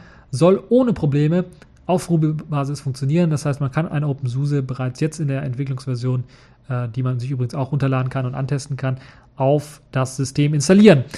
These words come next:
Für alle, die es ausprobieren wollen, steht also eine Testversion bereit und ihr könnt das Ganze dann euch mal genauer anschauen.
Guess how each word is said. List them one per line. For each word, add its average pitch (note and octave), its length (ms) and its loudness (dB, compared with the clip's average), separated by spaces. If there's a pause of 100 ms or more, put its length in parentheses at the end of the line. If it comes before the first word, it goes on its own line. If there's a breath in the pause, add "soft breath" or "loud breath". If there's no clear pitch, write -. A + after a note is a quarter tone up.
(260 loud breath)
Für G3 200 2
alle, A3+ 100 6
die G#3 80 4
es G3 80 4
ausprobieren G3 540 4
wollen, F3+ 180 6
steht F#3+ 300 0
also D#3+ 320 0
eine C#3+ 260 -2
Testversion C#3+ 600 -2
bereit C#3 560 0
und C#3 400 -4
ihr D3 80 -6
könnt C#3 180 -4
das C3 140 -4
Ganze C3 260 -4
dann B2+ 300 -6
euch B2 320 -8
mal A#2+ 200 -6
genauer A#2+ 420 -8
anschauen. A#2+ 600 -6